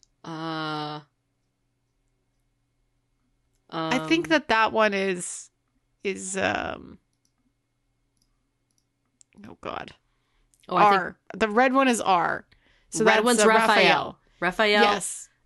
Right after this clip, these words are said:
Speaker 1: Uh, purple's Donatello. Uh,
Speaker 2: Purple's Donatello.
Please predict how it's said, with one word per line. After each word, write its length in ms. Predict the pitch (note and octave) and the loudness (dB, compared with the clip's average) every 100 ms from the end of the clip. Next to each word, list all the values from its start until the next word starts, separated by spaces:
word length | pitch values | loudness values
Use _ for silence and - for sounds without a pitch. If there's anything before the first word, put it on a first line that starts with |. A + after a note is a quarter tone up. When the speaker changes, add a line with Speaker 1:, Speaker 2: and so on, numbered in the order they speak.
| - | -6
Speaker 1:
Uh, 160 | F3 | -4
purple's 460 | D#3+ A3+ A3+ B3 G3+ | -2 2 4 4 2
Donatello. 880 | G#3 G#3+ G#3+ G3 E3 E3 D#3+ D#3+ - _ _ _ _ - | 2 2 0 0 2 2 0 -4 -10 _ _ _ _ -8
Uh, 220 | E3 D#3 | -6 -2
Speaker 2:
Purple's 360 | A3+ A3+ G#3+ | -4 -4 -8
Donatello. 800 | F#3 A3 G#3 - G#3 G#3 G#3 A3 | -6 -6 -6 -8 -6 -6 -10 -14